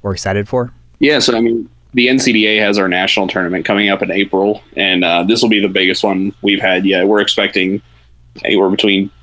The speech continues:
Speaker 2: twenty-four and twenty-eight teams to show up, so, um, that might be something cool to, to talk about. And then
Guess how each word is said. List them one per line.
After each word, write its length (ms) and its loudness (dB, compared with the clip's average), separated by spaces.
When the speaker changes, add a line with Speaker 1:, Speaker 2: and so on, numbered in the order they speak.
Speaker 2:
twenty-four 560 0
and 80 -2
twenty-eight 520 0
teams 380 -2
to 80 -2
show 300 2
up, 180 0
so, 580 0
um, 440 -4
that 100 2
might 140 2
be 80 2
something 280 0
cool 200 2
to, 280 0
to 80 -10
talk 180 2
about. 480 2
And 180 0
then 380 0